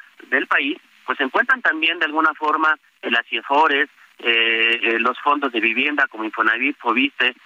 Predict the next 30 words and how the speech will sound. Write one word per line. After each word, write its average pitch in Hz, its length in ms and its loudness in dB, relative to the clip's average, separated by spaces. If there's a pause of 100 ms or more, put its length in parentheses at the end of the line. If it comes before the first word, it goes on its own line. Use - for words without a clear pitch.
(200)
eh, 120 360 0
y, 131 220 -4
eh, 127 80 -2 (100)
qué 170 80 -2
bueno, 156 340 -2 (140)
qué 139 80 0
bueno 135 240 0
que - 140 -4
ahora 123 220 2
la 127 100 -2
Secretaría - 420 -2
de 139 80 4
Hacienda 135 300 -2
sale 139 160 0
a - 20 -4
aclarar 120 340 -2
que - 120 -4
no 127 100 2
serán 127 280 2
ese 135 120 -12
tipo 135 300 0
de 113 60 4
activos 127 320 -2
financieros 131 440 0
los 123 120 -4
que - 80 -14
se 113 100 -14
toman 127 280 2
en 135 100 -6
cuenta, 147 360 -2